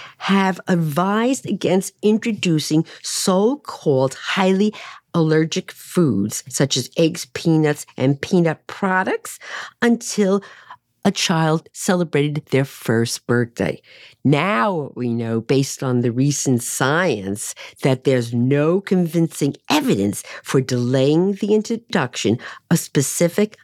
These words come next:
highly allergenic foods. In fact, as you heard from the podcast, there's even evidence that delaying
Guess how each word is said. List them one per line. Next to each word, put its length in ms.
highly 920
allergenic 680
foods. 540
In 100
fact, 600
as 180
you 140
heard 260
from 160
the 100
podcast, 920
there's 320
even 320
evidence 540
that 320
delaying 920